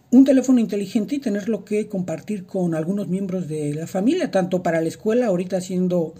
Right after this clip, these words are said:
frente al covid, como para la comunicación interpersonal en la vida cotidiana. Entonces, ya para ir cerrando, prohibido olvidar que el Internet tiene una base material.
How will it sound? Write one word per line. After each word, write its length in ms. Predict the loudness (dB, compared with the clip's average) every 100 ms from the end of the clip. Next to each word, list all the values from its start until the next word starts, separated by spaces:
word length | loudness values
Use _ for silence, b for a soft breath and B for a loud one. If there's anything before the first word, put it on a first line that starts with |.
| -20 _ _ _ _ -4
frente 280 | -2 0
al 100 | -2
covid, 360 | 0 2 4 2
como 440 | 0 2 2 0
para 600 | 0 0 0 0 0 0 0
la 200 | 0 -2
comunicación 760 | -6 -6 -8 -8 -8 -6 -4 -2
interpersonal 960 | -4 -6 -8 -8 -6 -6 -4 -4 -6 B B
en 160 | 0 2
la 80 | 2
vida 260 | 2 -2
cotidiana. 800 | -2 -8 -6 -2 0 2 0 -4 -10 -20 _ _ _ _ _ _ _ b b -2
Entonces, 380 | 2 4 4
ya 100 | 4
para 160 | 4 4
ir 120 | 6
cerrando, 500 | 4 4 4 2 2
prohibido 540 | 4 4 6 6 6 6
olvidar 520 | 6 4 0 0 2
que 80 | 0
el 60 |
Internet 400 | 0 -2 -2 -2 -6 -20 _
tiene 220 | 0 2
una 240 | 2 2 0
base 280 | -4 -4 -4
material. 880 | -4 -4 -4 -2 0 -2 -4 -8